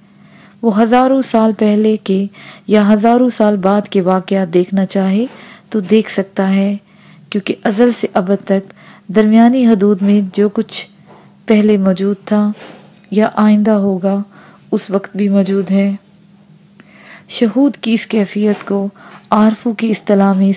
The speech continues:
سیر یا معائنہ بھی کہتے ہیں۔ ابدال حق کلندر بابا اولیاء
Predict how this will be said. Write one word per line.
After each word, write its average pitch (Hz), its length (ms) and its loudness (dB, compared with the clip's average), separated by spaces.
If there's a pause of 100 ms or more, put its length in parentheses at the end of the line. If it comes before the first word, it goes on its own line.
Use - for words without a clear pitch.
سیر 202 240 2
یا 214 180 0
معائنہ 190 340 2
بھی 190 160 0
کہتے 196 400 -2
ہیں۔ 190 240 0 (1400)
ابدال 202 440 2
حق 190 500 0 (680)
کلندر 220 400 2
بابا 190 460 0 (520)
اولیاء 214 560 2